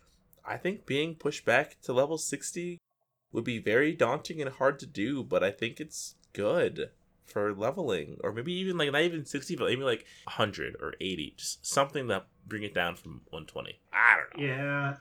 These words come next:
Speaker 2: even the fact that you get your final talent at one hundred, which means you have, what, two expansions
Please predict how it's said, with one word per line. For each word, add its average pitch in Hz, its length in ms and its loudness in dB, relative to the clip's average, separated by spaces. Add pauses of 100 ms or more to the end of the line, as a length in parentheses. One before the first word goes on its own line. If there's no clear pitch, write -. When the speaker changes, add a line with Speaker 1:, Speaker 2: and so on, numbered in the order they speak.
(120)
Speaker 2:
even 202 600 -2 (200)
the 151 100 -6
fact 175 360 2
that 202 80 -8
you 175 120 -6
get 165 180 -4
your 139 120 -4
final 135 420 0 (100)
talent 139 460 0
at 123 160 -8
one 120 160 -8
hundred, 117 500 -4
which 123 200 -6
means 135 280 0
you 135 100 -2
have, 127 360 0 (160)
what, 131 240 -2 (380)
two 180 340 6
expansions 180 960 -6